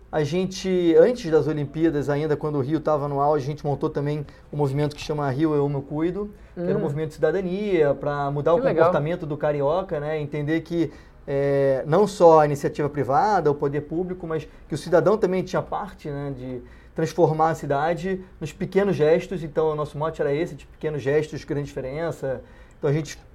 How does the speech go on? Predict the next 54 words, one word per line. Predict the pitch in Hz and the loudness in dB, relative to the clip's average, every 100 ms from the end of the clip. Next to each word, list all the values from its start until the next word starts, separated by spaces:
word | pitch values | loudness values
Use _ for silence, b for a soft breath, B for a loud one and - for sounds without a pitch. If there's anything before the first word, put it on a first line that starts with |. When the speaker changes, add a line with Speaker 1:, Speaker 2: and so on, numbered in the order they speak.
| - - | -20 -20
Speaker 1:
se | - 175 | -8 -8
inspirou | - 180 175 | 2 4 4
muito | 175 202 202 175 139 B B | 4 0 4 4 4 B B
na | - 139 | -8 0
teoria | 160 156 165 | 2 4 4
do | 151 151 139 | 4 0 -2
Broken | 143 147 156 | 0 -2 -2
Windows | 143 147 147 127 | -6 -6 -6 -4
lá | 127 | -4
de | 139 | -4
Nova | 151 175 | -6 -2
York, | 143 156 165 147 - 139 131 - | -2 0 0 -2 -4 -6 -8 -8
Speaker 2:
Legal, | - 156 165 | 0 6 6
Speaker 1:
o | |
Speaker 2:
conta | 156 226 | 6 4
pra | 165 | 6
Speaker 1:
ex-prefeito | 175 | 8
Speaker 2:
galera, | 170 165 | 10 8
é | 156 | 8
bem | 196 | 8
Speaker 1:
de, | |
Speaker 2:
legal | 208 160 | 8 6
Speaker 1:
de | 143 | 6
Speaker 2:
essa, | 156 | 4
essa | - 156 | 4 4
Speaker 1:
Bogotá. | 165 151 | 4 6
Speaker 2:
teoria. | 143 180 175 151 - b b b - | 6 4 2 -2 -6 b b b -4
Speaker 1:
É, | - 196 | -2 0
de | 143 165 185 | -2 -6 -6
que | 196 208 202 196 185 | -4 -2 0 0 2
o | 175 165 165 | 6 8 8
ambiente | 175 190 185 202 226 - 233 | 8 6 2 2 0 -2 2
educa, | 220 190 185 170 160 | 4 4 4 2 0
né? | 147 160 | -2 -2
Então, | 170 | -2
quando | 170 190 | -2 -4
você | 180 | -2
tá | 180 | -2
num | 175 180 | 0 -2
ambiente | 170 170 180 165 | 0 -2 -2 -4
mais | 156 156 | -4 -2
Speaker 2:
Tá | - | 0
Speaker 1:
degradado, | 147 160 151 | 2 2 4
Speaker 2:
tudo | 185 190 | 6 8
quebrado, | 180 170 175 180 202 | 8 10 10 10 8
você | 208 | 6
Speaker 1:
quebrado, | 208 165 | 6 8
Speaker 2:
vai | 185 190 | 8 8
Speaker 1:
você | 202 | 6
Speaker 2:
quebrar | 202 196 | 8 8
também | 190 196 | 6 6
o | 196 | 6
vidro, | 170 147 | 6 4
né? | 165 147 | 0 -2